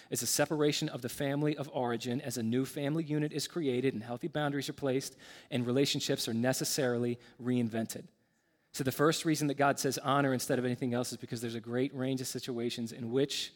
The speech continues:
you will relate to your parents throughout your time here. The second reason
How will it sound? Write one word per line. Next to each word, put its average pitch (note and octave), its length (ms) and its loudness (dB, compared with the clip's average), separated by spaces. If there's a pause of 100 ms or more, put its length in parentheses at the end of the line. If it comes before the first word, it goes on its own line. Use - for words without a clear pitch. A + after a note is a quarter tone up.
(140)
you C3 120 0
will C3 100 0
relate B2 260 2
to B2+ 100 -6
your A#2+ 80 -2
parents A#2+ 360 -4
throughout A#2 220 -4
your - 100 -14
time C3+ 300 -4
here. A2+ 300 -6 (720)
The A#2+ 80 -4
second F3+ 360 0
reason A2+ 480 -4